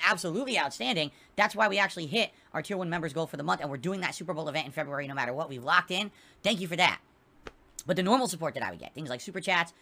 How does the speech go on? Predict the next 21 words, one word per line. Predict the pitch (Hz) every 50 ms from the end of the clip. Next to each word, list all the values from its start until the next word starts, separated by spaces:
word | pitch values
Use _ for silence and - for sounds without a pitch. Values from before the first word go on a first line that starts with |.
| - _ _
tips, | - 175 165 165 - _ _ _ _
have | - 185 208 196 160
been | 180 170
slower | 165 - 170 190 202 185
this | 143 123 120 -
week. | 123 110 95 - _ _ _ _
So | - -
it'd | 175 151
be | 160
great | 139 - 196 196
if | 165
we | 160 170
could | 165 165
have | 160 143
a | 135
strong | - - - 196 190 190 170
final | - - 185 180 175 175
day | 156 165 160
of | 151
the | 151 143
week, | 151 151